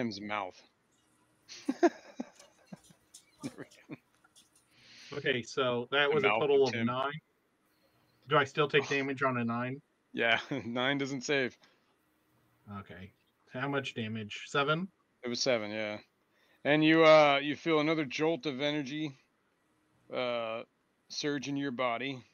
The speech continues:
Speaker 1: And I don't know if you re-, heard what I said, but basically,
Speaker 2: Mm-hmm.
Speaker 1: uh, an enormous loping demon threatened to devour the woman.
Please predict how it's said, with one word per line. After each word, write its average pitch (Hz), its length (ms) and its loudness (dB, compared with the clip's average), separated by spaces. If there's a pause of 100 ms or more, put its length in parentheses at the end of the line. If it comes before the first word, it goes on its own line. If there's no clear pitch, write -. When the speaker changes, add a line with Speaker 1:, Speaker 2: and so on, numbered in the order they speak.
(420)
Speaker 1:
And 117 180 -8
I 127 40 -2
don't 127 100 -4
know 123 80 -4
if 110 80 -10
you 110 100 -12
re-, 120 140 -6
heard 117 220 -8
what 110 100 -8
I 110 40 -8
said, 117 280 -4
but 110 200 -10 (600)
basically, 139 440 0
Speaker 2:
Mm-hmm. 117 400 0
Speaker 1:
uh, - 20 -16 (460)
an 127 100 -4
enormous 143 540 0
loping 143 400 -2
demon 143 320 -4
threatened 139 320 -8
to 135 80 -4
devour 127 400 -2
the 131 80 -6
woman. 127 420 -4